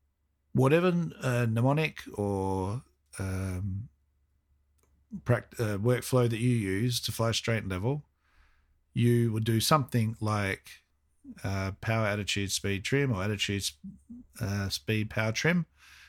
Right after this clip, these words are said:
depending on if you're coming from a climb or descent, and then your work cycle, attitude lookout, attitude performance, or lookout attitude performance, whichever one you're using. Now, remember,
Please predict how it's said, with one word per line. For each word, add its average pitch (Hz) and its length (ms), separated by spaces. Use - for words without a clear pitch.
depending 104 320
on 98 60
if - 120
you're 92 80
coming 104 280
from 95 140
a 95 40
climb 110 320
or 98 60
descent, 139 520
and 113 180
then 110 500
your 107 600
work 107 260
cycle, 90 500
attitude 98 360
lookout, 95 400
attitude 95 420
performance, 98 600
or 76 140
lookout 92 320
attitude 92 340
performance, 95 480
whichever 95 320
one 85 120
you're 85 100
using. 82 400
Now, 123 360
remember, 123 760